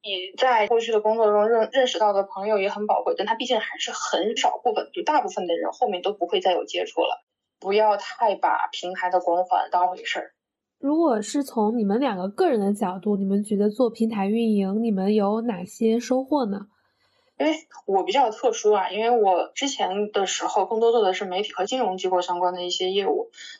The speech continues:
Speaker 1: 那互联网给我最大的收获就是对我互联网思维上面的一个补足。原来整个物联网是这么去运转的，然后运营原来这么去做的。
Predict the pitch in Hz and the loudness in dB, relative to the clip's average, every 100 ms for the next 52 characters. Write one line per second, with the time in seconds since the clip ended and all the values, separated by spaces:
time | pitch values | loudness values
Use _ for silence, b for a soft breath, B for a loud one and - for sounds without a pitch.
0 | _ 220 208 254 262 214 202 220 214 240 | _ -4 0 2 2 2 2 2 2 0
1 | - 220 - 226 226 220 214 208 208 170 | 0 -2 0 0 2 4 4 4 2 2
2 | - 233 220 220 - 214 202 202 196 185 | 2 2 2 0 0 0 0 -2 -2 -4
3 | 185 196 208 208 165 160 151 - _ _ | -4 0 -2 -2 -8 -6 -8 -8 _ _
4 | - 185 196 208 196 196 208 202 202 180 | -2 0 2 0 -2 2 2 4 2 0
5 | - 190 202 180 156 - 208 220 196 - | -4 -8 -4 -4 -2 -2 0 0 -2 -8
6 | - - 151 170 202 196 180 180 180 185 | -4 -2 -2 0 0 -2 -2 0 2 2
7 | 190 170 - 185 233 180 - | 0 -6 -6 0 2 2 -4